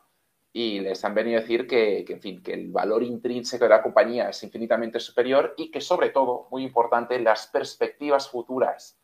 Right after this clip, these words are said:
de la cotización del oro, pues, están en un momento difícilmente mejorables, ¿no?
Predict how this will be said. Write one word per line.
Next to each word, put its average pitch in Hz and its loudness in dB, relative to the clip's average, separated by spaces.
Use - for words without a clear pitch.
de 101 -6
la 95 -4
cotización 104 -10
del 113 4
oro, 110 4
pues, - -16
están 101 -8
en 107 -8
un 117 -6
momento 110 0
difícilmente 107 -10
mejorables, 95 -8
¿no? 147 -12